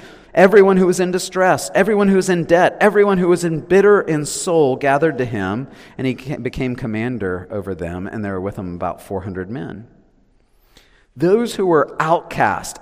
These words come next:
and beaten down by this world felt safe with David. That's a rare trait in a man of David's stature.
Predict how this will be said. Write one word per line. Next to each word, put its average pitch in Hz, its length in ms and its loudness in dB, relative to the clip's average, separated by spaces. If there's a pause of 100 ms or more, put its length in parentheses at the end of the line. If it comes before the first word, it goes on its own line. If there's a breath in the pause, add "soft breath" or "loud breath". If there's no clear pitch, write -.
and 117 280 -6
beaten 180 360 -4
down 147 440 2
by 107 140 2
this 139 280 -2
world 113 580 -4 (1000)
felt - 340 -4
safe 147 600 -8
with 104 200 -6
David. 90 440 -6
That's 90 200 -8
a 117 60 -4
rare 120 380 -6
trait 123 580 -8
in 110 120 -8
a 104 80 -6
man 113 280 -6
of 101 140 -8
David's 95 360 -8
stature. - 640 -12